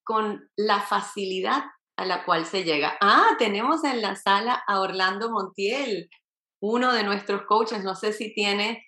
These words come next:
también, eh, buena recepción allá, Orlando. Bueno,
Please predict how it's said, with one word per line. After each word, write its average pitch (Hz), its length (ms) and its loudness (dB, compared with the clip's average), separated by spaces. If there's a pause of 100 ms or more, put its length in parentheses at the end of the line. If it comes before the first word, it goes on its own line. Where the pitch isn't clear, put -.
(160)
también, 190 720 0
eh, 180 480 0
buena 202 240 4
recepción 196 500 -4
allá, 208 400 0
Orlando. 185 560 -4 (3000)
Bueno, 294 360 2